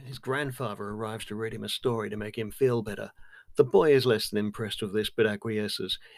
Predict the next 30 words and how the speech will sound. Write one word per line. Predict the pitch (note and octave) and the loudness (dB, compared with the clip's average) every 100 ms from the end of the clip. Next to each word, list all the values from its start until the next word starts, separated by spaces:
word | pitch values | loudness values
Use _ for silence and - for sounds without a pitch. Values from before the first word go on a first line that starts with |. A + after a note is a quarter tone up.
| - | -6
He | C#3+ C#3+ | 2 4
is | |
horrified | - D3 - - A#2 G#2+ | 6 6 6 4 0 0
to | G#2 | -4
discover, | G#2+ - - E3 A2+ | -4 -4 0 -2 -2
though, | G2 G2+ | -4 -6
that | G#2 A#2+ | -6 -6
this | A#2+ | -8
book, | - D3 - | 2 2 2
despite | D3 - _ D#3+ D3 | -2 -2 _ 2 2
his | A2 | -4
grandfather's | - G2+ G2 F#2+ G2 F#2+ G2 | -4 -2 -2 -4 -6 -6 -8
claims | - G#2+ G2+ - | -4 -4 -4 -8
to | A2 | -10
the | G2+ | -8
contrary, | G#2+ G#2 - G#2+ G#2 | -6 -6 -4 -6 -4
is | B2+ A#2 | -4 -2
in | A#2 G#2+ | -4 -4
fact | B2 G2+ - - _ | -6 -6 -8 -14 _
a | A2 G#2 | -4 -4
kissing | - B2 - G2 F#2 | -2 0 0 -2 -8
book. | F#2 - - _ _ - - _ _ _ _ - | -10 -12 -20 _ _ -20 -20 _ _ _ _ 0
But | A#2 | 4
almost | A#2+ A#2+ B2 | 4 4 0
against | A2 A2 G#2 | 0 0 2
his | A#2+ G2+ | -2 0
will, | A2 G#2 G2+ - _ _ | 0 0 -6 -14 _ _
he | A2+ | -4
listens | G#2 G2+ - G#2+ G#2 - | -2 0 0 0 -2 -4
on. | G2+ G2 G2 | -8 -8 -10